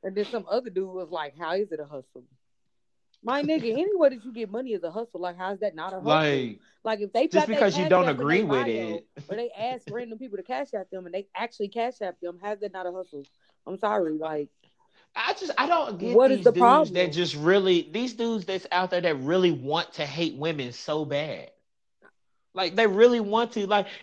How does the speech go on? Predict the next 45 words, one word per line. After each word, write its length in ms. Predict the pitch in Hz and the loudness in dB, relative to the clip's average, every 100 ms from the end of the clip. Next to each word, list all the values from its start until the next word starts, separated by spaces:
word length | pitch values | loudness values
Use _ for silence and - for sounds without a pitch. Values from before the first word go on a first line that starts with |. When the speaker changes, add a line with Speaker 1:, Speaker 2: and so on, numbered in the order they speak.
| - | 0
Speaker 2:
and 100 | 247 | 2
I'm 140 | 311 | 2
not 260 | 240 208 147 | 2 -2 -2
gonna 220 | 180 165 | -2 2
lie, 200 | 160 170 | 2 2
I've 100 | 208 | 2
had 160 | 226 196 | 0 -2
to 80 | |
check 260 | 156 185 180 | -4 -4 -2
myself 560 | 165 170 - 147 139 143 | -2 -2 -2 -2 -2 0
where, 180 | 143 | 0
because 400 | 135 156 175 175 - - _ | 0 -2 -2 -4 -8 -20 _
for 160 | 202 | -4
me, 240 | 196 240 - | 0 0 2
I 100 | 180 | 0
found 320 | 214 220 202 175 | 0 -2 -2 -2
it 100 | 147 | -2
annoying 640 | 135 156 175 143 135 123 | -2 0 2 0 -4 -4
that 300 | 139 131 123 | -2 -2 -2
as 160 | 139 - | -6 -6
soon 240 | 196 185 | -6 -4
as, 200 | 180 160 | -6 -2
like, 280 | 160 151 - | -2 -2 -6
some 240 | - 160 | -6 -4
woman 300 | 160 160 156 | -2 -4 -4
would 160 | 139 127 | -6 -4
post 240 | 160 151 | -4 -2
that 100 | 156 | -2
it 60 | 135 | -4
was 100 | 131 | -4
her 100 | 123 | -4
birthday, 600 | 131 165 - 127 117 113 _ - | -2 -2 -2 -4 -4 -8 _ -6
"Here's 220 | - 208 226 | 2 4 4
my 160 | 214 | 0
cash 360 | 208 240 240 - | 2 0 0 0
out." 260 | 185 170 - _ - | 0 0 -4 _ -4
But 100 | 208 | 0
then, 160 | 285 277 | 2 0
like, 220 | 226 165 | -2 0
niggas 320 | 220 277 240 | 0 2 0
do 120 | 196 190 | -2 -4
the 80 | |
same 280 | 180 185 160 | -4 -4 -4
thing, 360 | 151 170 175 117 | -2 -2 -2 -6
though. 240 | 85 - | -8 -12